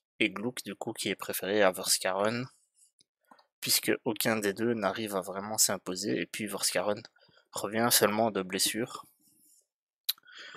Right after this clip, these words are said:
Au niveau des blessés et suspendus, justement, donc on a Couto qui est blessé, Esteves qui est suspendu,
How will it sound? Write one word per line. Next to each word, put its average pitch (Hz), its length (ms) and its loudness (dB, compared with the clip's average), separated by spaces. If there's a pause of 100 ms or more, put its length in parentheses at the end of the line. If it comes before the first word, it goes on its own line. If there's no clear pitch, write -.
(300)
Au 113 100 2
niveau 123 400 4
des 127 200 4
blessés 120 380 6
et 117 60 4
suspendus, 117 540 4
justement, 117 480 4
donc 110 220 -4
on 98 100 -4
a 98 180 -2 (120)
Couto 131 340 0
qui - 200 0
est 104 60 2
blessé, 117 840 4 (320)
Esteves 120 540 8
qui - 100 -2
est 92 60 2
suspendu, 117 720 2